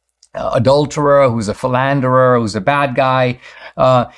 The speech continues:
it may be a success-, successful man of the world, but the Christian goes, "Hey, sub specie aeternitatis, this is a lamentable figure." And by contrast, the poor peasant who crawls to the altar on his knees, a,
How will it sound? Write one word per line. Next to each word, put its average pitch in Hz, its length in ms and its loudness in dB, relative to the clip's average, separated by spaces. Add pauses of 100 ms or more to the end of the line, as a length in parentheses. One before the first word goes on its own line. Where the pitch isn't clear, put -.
it 160 140 0
may 196 180 0
be 208 120 -2
a 180 60 0
success-, - 640 -2
successful 151 580 -2
man 131 280 0
of 131 240 0
the 117 140 0
world, 107 600 0
but 123 160 -4
the 127 80 -8
Christian 151 480 -6
goes, 123 240 -2
"Hey, 135 300 -2
sub 120 280 -4
specie 123 420 -4
aeternitatis, 156 920 -2 (280)
this 151 160 -4
is 156 120 -4
a 156 80 2
lamentable 123 760 0
figure." 95 580 -8 (280)
And 127 120 0
by 123 140 0
contrast, 139 540 -2
the 127 80 -4
poor 123 260 -2
peasant 160 420 -2
who 135 100 -4
crawls 147 420 0
to 135 120 -8
the 117 140 -2
altar 139 380 0
on 120 160 0
his 101 200 -4
knees, 135 560 0
a, 107 140 -2